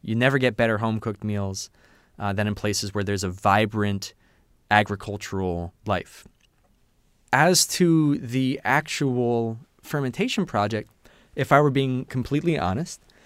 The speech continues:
this project began, uh, in conversations with, uh, Joseph Orkin and myself at our local deli.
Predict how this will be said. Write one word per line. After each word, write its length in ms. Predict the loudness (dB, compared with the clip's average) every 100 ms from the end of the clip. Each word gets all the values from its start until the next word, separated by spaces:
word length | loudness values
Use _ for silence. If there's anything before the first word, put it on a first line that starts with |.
| -20 _ -10
this 400 | 2 4 4 -2 -8
project 500 | 2 2 2 -4 -4
began, 720 | -6 -2 0 2 2 0 -2 -4
uh, 260 | -4 -4 -6 -6
in 120 | -4
conversations 880 | -2 -2 0 0 0 0 -2 -4 -6
with, 480 | -4 -2 -4 -8 -14 -8
uh, 220 | -6 -4
Joseph 320 | -4 -4 -4
Orkin 300 | -4 -4 -4
and 100 | -2
myself 520 | -2 -2 -2 -2 -4 -4
at 100 | -2
our 100 | 0
local 260 | 0 -2
deli. 280 | -4 -4 -6